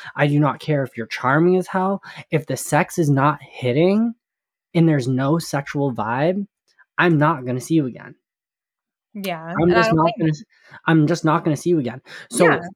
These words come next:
Speaker 1: to me, the first or second date is for me to vibe. We don't even have to have sex. We can just do other stuff. Obviously, consenting wise too. I get some people don't wanna do stuff on the first date, and that's totally understandable. And there's no pressure in that.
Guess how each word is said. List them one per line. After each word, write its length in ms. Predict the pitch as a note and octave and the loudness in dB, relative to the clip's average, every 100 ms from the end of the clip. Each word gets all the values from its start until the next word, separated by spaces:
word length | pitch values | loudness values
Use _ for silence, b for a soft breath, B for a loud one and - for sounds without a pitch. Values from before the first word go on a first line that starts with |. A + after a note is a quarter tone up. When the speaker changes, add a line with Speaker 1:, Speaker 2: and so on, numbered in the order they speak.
| _ | _
Speaker 1:
to 120 | - F3 | -2 2
me, 340 | D#3+ F3+ G#3+ | 4 4 2
the 120 | E3+ | 0
first 440 | - C#3+ D3 F3 - | -2 -2 0 -2 -4
or 160 | C#3+ | -4
second 380 | D3+ D3+ C#3+ C#3+ | -4 -4 -2 -2
date 300 | B2+ D3 E3+ B B - | 0 -2 -4 B B -6
is 100 | C#3+ | -2
for 160 | D#3+ | 0
me 160 | C#3+ D3 | 2 4
to 80 | F3 | 2
vibe. 260 | C#3 C3+ C3+ | 2 -2 0
We 100 | C#3+ | 2
don't 140 | G3+ | 4
even 100 | G#3 | 4
have 160 | F#3 C#3+ | 2 0
to 60 | |
have 100 | A#2 - | -4 -6
sex. 300 | G#2 - - | -14 -16 -6
We 100 | C#3+ | 0
can 100 | D#3 | 2
just 140 | C#3+ | 0
do 100 | C#3+ | -4
other 240 | A#2 A#2 A#2 | -8 -10 -12
stuff. 340 | - B2 - _ _ - | -16 -20 -20 _ _ -4
Obviously, 460 | D3 D#3+ F3 - D#3 | 0 2 2 2 0
consenting 540 | C#3+ B2+ A#2+ A2+ A2 | 0 -2 -4 -6 -10
wise 240 | A#2 - - | -12 -14 -12
too. 180 | - - _ | -14 -14 _
I 100 | D3+ | 0
get 180 | F#3 F#3+ | 2 0
some 140 | - D3+ | 2 2
people 240 | D3+ C#3+ | 2 2
don't 80 | C3 | 2
wanna 160 | B2+ A#2 | 0 -2
do 140 | A#2 | -6
stuff 380 | - - A#2 - | -6 -6 -6 -6
on 80 | A#2 | -8
the 60 | |
first 200 | - B2 | -8 -4
date, 120 | E3 | -2
and 120 | E3 G3 | 0 -2
that's 120 | G#3 | -2
totally 220 | - A#3 | 0 0
understandable. 500 | A3 A3 B3 B3 C#3+ | 0 0 -2 0 0
And 80 | C3+ | 0
there's 160 | D#3 G3+ | -2 -2
no 120 | G3+ | -2
pressure 420 | - F#3 - E3 | 0 -2 0 -2
in 140 | D#3 E3 | 2 2
that. 180 | E3 | 0